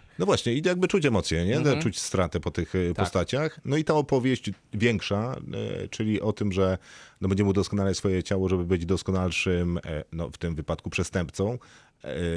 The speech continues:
Speaker 1: ale to wszystko ma koszt w postaci tej cyberpsychozy, która
Speaker 2: Mhm.
Speaker 1: zresztą też występuje w grze. To są misje poboczne, idziesz tam zaciukać kogoś z cyberpsychozą.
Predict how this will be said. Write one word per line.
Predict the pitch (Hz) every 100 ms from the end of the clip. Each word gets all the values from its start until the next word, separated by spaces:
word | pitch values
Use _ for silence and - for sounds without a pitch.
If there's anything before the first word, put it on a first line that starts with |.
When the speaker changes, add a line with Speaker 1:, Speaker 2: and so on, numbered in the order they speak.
| 82 - -
Speaker 1:
ale | 95 95
to | - 101
wszystko | 98 - 95 95
ma | 87 82
koszt | - 92
w | -
postaci | - 90 92 87
tej | - 87 85 85 85 -
cyberpsychozy, | - 95 87 - 95 90 78 90 127 -
która | -
Speaker 2:
Mhm. | 113 110
Speaker 1:
zresztą | 104 107
też | 101 92
występuje | 87 87 85 80
w |
grze. | 76 101
To | -
są | 95
misje | 85 76 80
poboczne, | 78 80 -
idziesz | 90 80
tam | - 80 78
zaciukać | 82 - 82 80
kogoś | - 76
z | -
cyberpsychozą. | 76 - 78 85 - 87